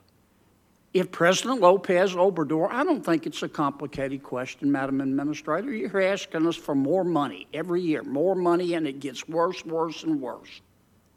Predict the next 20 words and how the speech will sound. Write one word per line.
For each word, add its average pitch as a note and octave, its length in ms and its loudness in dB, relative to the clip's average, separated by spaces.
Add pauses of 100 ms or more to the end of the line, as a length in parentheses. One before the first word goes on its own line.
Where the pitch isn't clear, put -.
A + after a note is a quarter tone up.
(1300)
You, D#3 240 -2
you D#3+ 160 -4
know, F3+ 240 -2
in, E3+ 140 -2
in E3+ 220 -4
the D#3 100 -4
real G#3+ 340 -2
world, D3+ 520 -4
the D3+ 80 -6
nitty-gritty F3+ 600 -4
of D3 80 -8
the C#3+ 60 -10
real F#3 340 -4
world, C3 500 -6 (460)
when E3+ 180 0
you D#3 140 -2
fail, G3 500 -2
you D3 140 -4
get D#3+ 240 -8
fired. - 580 -6